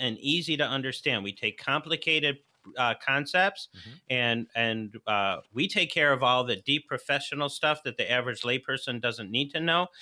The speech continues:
Speaker 1: And we present it in a simple, easy to understand way so that our client's life is easy. But I've been doing live educational events now for fifteen plus years.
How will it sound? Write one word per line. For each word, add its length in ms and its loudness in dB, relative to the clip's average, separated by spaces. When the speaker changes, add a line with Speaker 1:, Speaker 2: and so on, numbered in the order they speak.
Speaker 1:
And 140 0
we 100 -2
present 380 0
it 100 -2
in 60 -6
a 80 -2
simple, 580 -2
easy 360 -2
to 120 2
understand 720 0
way 360 2
so 240 0
that 320 2
our 160 2
client's 560 2
life 240 -2
is 160 -6
easy. 280 -4
But 140 -2
I've 160 -2
been 160 -2
doing 400 0
live 280 2
educational 640 -4
events 340 -6
now 220 -2
for 320 -4
fifteen 580 0
plus 420 0
years. 720 0